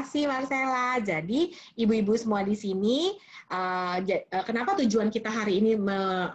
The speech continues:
melakukan sharing ini? Salah satunya demi kebaikan ibu-ibu semua. Apalagi apabila ibu-ibu adalah seorang dokter yang kami, eh, hanya menyampaikan update saja supaya kita bareng-bareng dengan yang living yuk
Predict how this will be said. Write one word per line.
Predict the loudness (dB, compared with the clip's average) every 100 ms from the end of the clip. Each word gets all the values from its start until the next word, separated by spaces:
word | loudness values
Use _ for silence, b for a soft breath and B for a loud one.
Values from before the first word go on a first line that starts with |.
| -2
melakukan | -2 -2 -2 0
sharing | 2 0 2
ini? | 2 2 2
Salah | 0 -4
satunya | -4 -4 -2 -2 0
demi | 0 0 0
kebaikan | -2 -2 -2 -2
ibu-ibu | -2 -2 -2
semua. | -2 -2 -2 -2
Apalagi | -4 -4 -4 0 0
apabila | 0 -4 -10 -12 _ -8 -2 0 2
ibu-ibu | 0 0 2 0
adalah | 0 -2
seorang | -2 0
dokter | 0 0 -2 -2 0 -2 -4 B B B
yang | -4 -2 -2 -6 b b
kami, | -4 0 2 2 0 0
eh, | 0 2 2 2 2 0 0
hanya | 2 2 2 -2 -6 -2
menyampaikan | 0 2 0 -4 -4
update | 0 0 0
saja | -2 -2 -2 -2 0
supaya | -2 -6 -6 -4 -2 -2 -6 _
kita | -16 -6 -4 -4 -8 -6
bareng-bareng | -2 2 2 2 2
dengan | 2 2
yang | 2 0
living | 0 -2 0
yuk | 2